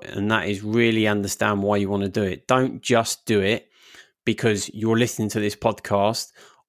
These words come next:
or because society says that's what you should do. You should do it because it sits well with you,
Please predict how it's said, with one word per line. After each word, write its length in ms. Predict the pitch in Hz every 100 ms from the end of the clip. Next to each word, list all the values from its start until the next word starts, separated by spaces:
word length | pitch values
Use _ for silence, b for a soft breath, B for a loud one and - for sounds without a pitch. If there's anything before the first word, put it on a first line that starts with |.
| -
or 280 | 117 113 107
because 360 | 107 - 101
society 580 | - - 117 107 - 104
says 340 | - 107 98
that's 380 | - 113 - -
what 220 | 107 -
you 160 | 104 98
should 340 | - 123 101
do. 300 | - 85 123 143 b b b b b _ _ 117
You 80 |
should 260 | 113 113 101
do 140 | 139
it 280 | 147 104 - _
because 320 | - 113 113 107
it 160 | -
sits 420 | - - 123 - -
well 280 | 110 113
with 160 | 104 98
you, 420 | 104 123 98 98